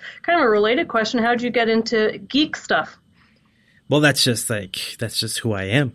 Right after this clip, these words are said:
Speaker 2: <laughs> That's
Speaker 1: Mm-hmm.
Speaker 2: just, a, right? I mean, my parents were, were, I mean, now I can look back and say, like, they were huge nerds. Um, like, we would sit around and watch Star Trek, and my dad, my dad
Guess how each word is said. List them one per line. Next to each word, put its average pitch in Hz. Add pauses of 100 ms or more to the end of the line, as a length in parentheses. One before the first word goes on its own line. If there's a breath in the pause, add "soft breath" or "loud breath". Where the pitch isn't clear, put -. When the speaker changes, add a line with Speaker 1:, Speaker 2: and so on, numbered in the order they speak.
Speaker 2:
<laughs> -
That's 190
Speaker 1:
Mm-hmm. 202
Speaker 2:
just, -
a, 131 (380 loud breath)
right? 139
I 127
mean, 123
my 127
parents 131
were, 107 (560 loud breath)
were, 110 (320)
I 131
mean, 127
now 143
I 120
can 113
look 113
back 113
and 107
say, 120
like, 107
they 147
were 156
huge 123
nerds. 113 (420 soft breath)
Um, 98
like, 113
we 131
would 127
sit 123
around 117
and 113
watch 120
Star 185
Trek, - (200)
and 104
my 110
dad, 131 (280 loud breath)
my 202
dad 175